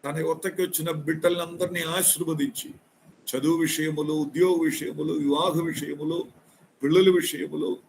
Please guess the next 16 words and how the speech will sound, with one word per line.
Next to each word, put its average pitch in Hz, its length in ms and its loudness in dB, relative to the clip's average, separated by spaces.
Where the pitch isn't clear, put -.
ఏ 180 520 10
కార్యములైనా 156 920 0
నా 151 140 0
బిడ్డ 160 280 2
సమర్థిగా, 156 880 -2
సంతోషముగా, 156 920 -4
సమాధానముతో 175 1300 -4
ఉండడానికి 143 720 -4
దేవుడు 165 360 2
మిమ్మల్ని 151 320 -2
గురించి 143 380 -4
ఆలోచన 135 360 0
చేశాడు. - 580 -8
కీడు 165 220 8
రావడం 175 300 4
మార్గం. 131 280 -2